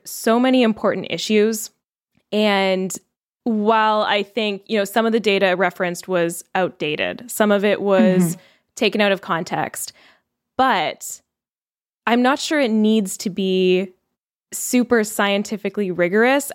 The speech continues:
Speaker 1: as a documentary that's just seeking to raise awareness. Does that make sense?
Speaker 2: Absolutely. Absolutely. I think my biggest issue with the documentary wasn't necessarily the information, like, the specific stats and stuff that were,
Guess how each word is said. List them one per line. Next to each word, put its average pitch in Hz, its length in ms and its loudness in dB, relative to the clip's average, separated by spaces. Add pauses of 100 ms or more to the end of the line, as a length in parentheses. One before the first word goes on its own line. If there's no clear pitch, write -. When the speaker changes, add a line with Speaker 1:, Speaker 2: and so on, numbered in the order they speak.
Speaker 1:
as 202 320 2
a - 100 -8
documentary 185 720 -2
that's 180 300 -2
just - 520 -2
seeking 185 440 -4
to 190 160 -4
raise 165 200 2
awareness. - 720 -4 (560)
Does 226 120 0
that 269 80 2
make 339 140 0
sense? 269 420 0 (420)
Speaker 2:
Absolutely. 208 760 0
Absolutely. 180 580 -2 (220)
I 277 120 0
think 381 260 -2
my 226 300 0 (260)
biggest 202 460 0
issue 226 640 0 (200)
with 240 140 0
the 240 80 2
documentary 233 560 0
wasn't 240 240 0
necessarily 190 720 0
the 185 180 -2
information, 170 800 0
like, 165 160 -2
the 180 80 0
specific 175 440 -4
stats - 440 -4
and 185 120 -2
stuff 175 240 -2
that - 180 -2
were, 160 240 -2